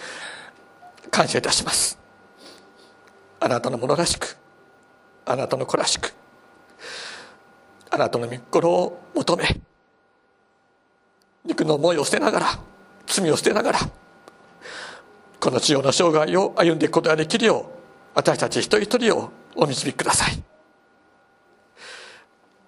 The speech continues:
あなたに人生の怒りを下ろした私たち、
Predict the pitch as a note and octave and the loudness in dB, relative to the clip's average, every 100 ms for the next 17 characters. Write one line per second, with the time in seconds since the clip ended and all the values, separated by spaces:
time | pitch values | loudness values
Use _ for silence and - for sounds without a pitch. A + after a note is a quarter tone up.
0 | _ _ _ _ _ _ _ C3+ B2+ A#2 | _ _ _ _ _ _ _ -4 -2 -2
1 | C#3+ - - - - - _ _ _ _ | -4 -4 -6 -10 -20 -20 _ _ _ _
2 | _ _ _ _ _ - D#3+ B2 - C3 | _ _ _ _ _ -8 -4 0 0 0
3 | C#3 D3 D#3 E3 F3 - - - - - | 2 2 2 2 2 2 2 0 -2 -6
4 | - | -8